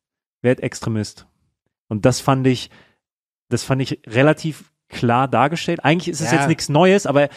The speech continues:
Speaker 1: es ist so schön einfach und da ist viel Wahrheit dran.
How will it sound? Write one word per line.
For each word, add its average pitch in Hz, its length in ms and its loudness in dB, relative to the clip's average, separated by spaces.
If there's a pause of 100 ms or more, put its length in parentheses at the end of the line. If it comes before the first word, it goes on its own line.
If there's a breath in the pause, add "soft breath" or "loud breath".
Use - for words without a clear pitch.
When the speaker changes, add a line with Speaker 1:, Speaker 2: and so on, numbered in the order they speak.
(120)
Speaker 1:
es 139 140 -2
ist 175 100 0
so 151 100 0
schön 131 200 0
einfach 143 520 -2 (200 soft breath)
und 135 280 -4
da 123 60 4
ist - 380 -8 (120)
viel 185 380 -2
Wahrheit 135 400 0
dran. 113 380 0